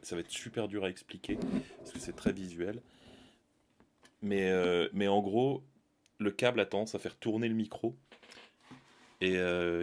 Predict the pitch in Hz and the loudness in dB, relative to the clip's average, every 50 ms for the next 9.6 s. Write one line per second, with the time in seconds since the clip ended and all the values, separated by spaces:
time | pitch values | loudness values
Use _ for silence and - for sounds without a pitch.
0 | - - 85 - - 104 104 - - 95 - - 110 107 104 95 92 104 104 98 | -2 -4 -8 -4 -4 -4 -2 -2 -4 -2 2 4 4 4 4 2 2 0 -2 -2
1 | 104 110 80 95 98 101 98 101 104 101 101 98 90 90 90 92 87 95 95 101 | -2 0 4 6 6 6 6 6 4 4 2 0 -2 -2 -6 -4 -4 -2 -2 -4
2 | 98 - 92 85 85 82 - - - - - _ - - - 98 110 107 104 98 | -4 -4 -6 -6 -6 -6 -8 -8 -8 -10 -18 _ -20 -12 -6 -4 -4 -2 -4 -4
3 | - 95 87 - - 87 82 82 80 78 82 85 _ _ _ - - - _ _ | -6 -6 -8 -6 -10 -10 -10 -10 -14 -16 -18 -20 _ _ _ -20 -20 -20 _ _
4 | _ - 95 - - 98 95 92 - 104 98 95 98 92 85 - - 104 92 90 | _ -2 -2 0 0 -2 -2 -2 0 0 0 0 0 -2 -6 -6 -6 -6 -8 -8
5 | 87 82 85 85 80 87 90 87 - - 78 - 82 78 82 90 - _ _ - | -8 -8 -6 -2 0 0 0 0 -4 -10 -8 -8 -8 -8 -8 -12 -14 _ _ -20
6 | - - - - - - - - - - _ _ _ - - 95 95 98 95 95 | -20 -20 -20 -20 -20 -20 -20 -20 -20 -20 _ _ _ -2 0 4 4 6 6 6
7 | 92 92 92 90 90 90 90 90 90 92 - 90 87 87 82 80 80 80 - 87 | 4 4 2 2 2 2 2 0 0 -2 -2 -2 0 0 0 0 0 -2 -6 -6
8 | 95 92 90 - 104 - - 92 85 80 80 82 - - 95 95 95 95 92 95 | -6 -6 -6 -6 -6 -6 -4 -4 -4 -4 -6 -6 -6 -4 -4 -2 -2 -4 -4 -4
9 | 95 92 90 87 87 82 - - - 90 82 | -6 -6 -6 -8 -10 -12 -14 -10 -8 -8 -8